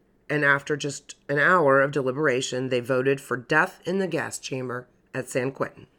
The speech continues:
F B I profiler Robert Ressler interviewed Chase, and you can read about these encounters in the book Whoever Fights Monsters. Here are some of the things he gleaned from Chase.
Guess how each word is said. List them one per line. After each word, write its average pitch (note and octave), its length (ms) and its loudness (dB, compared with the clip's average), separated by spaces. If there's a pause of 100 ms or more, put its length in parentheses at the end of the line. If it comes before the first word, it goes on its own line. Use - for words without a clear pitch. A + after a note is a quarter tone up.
(440)
F C4+ 220 0
B A#3+ 160 2
I G3+ 100 2
profiler D3+ 880 0
Robert C#3 360 0
Ressler A#2 480 -4
interviewed F#3+ 480 2
Chase, - 580 -10
and D3+ 140 0
you D#3+ 80 -2
can D3+ 160 -4
read F3+ 260 -2
about F#3+ 260 0
these F3 200 -4
encounters C#3 480 -4
in C#3+ 80 -4
the C#3 80 -2
book C3 300 -6
Whoever C#3 340 0
Fights C#3 360 -4
Monsters. - 720 -6 (580)
Here C4 300 2
are B3+ 80 4
some F3+ 260 0
of E3+ 140 0
the E3+ 80 -6
things B2 380 -6
he C#3+ 180 -12
gleaned F3 400 -2
from E3 220 -6
Chase. - 520 -12